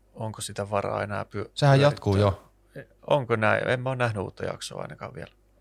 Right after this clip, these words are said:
Speaker 2: No siis, äh, Melo ja Ibe on uudessa jaksossa. Kolmos tuottari
Speaker 1: Mitä, mitä,
Speaker 2: Sonnin
Speaker 1: mitä?
Speaker 2: taakka on alkanut jo. Kyllä, kyllä. Saat
Speaker 1: Mu-,
Speaker 2: tällä kertaa myöhässä.
Speaker 1: mun YouTube ei oo sitten sitä mulle laittanut eteen, vaikka mä kyllä heitä tilaan.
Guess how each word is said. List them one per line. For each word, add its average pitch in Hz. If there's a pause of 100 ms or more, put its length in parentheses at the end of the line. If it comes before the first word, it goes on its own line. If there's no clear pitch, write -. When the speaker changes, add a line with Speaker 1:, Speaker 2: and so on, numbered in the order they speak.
Speaker 2:
No 120
siis, 120
äh, 110
Melo 113
ja 101
Ibe 101
on 80
uudessa 82
jaksossa. - (300)
Kolmos 98
tuottari 113
Speaker 1:
Mitä, 113
mitä, 123
Speaker 2:
Sonnin 92
Speaker 1:
mitä? 104
Speaker 2:
taakka 92
on 95
alkanut 82
jo. 82 (280)
Kyllä, 90
kyllä. 90 (140)
Saat 92
Speaker 1:
Mu-, 143
Speaker 2:
tällä 92
kertaa 85
myöhässä. 87
Speaker 1:
mun 131
YouTube 110
ei 117
oo 110
sitten -
sitä 120
mulle 120
laittanut 120
eteen, -
vaikka -
mä 110
kyllä 117
heitä 113
tilaan. -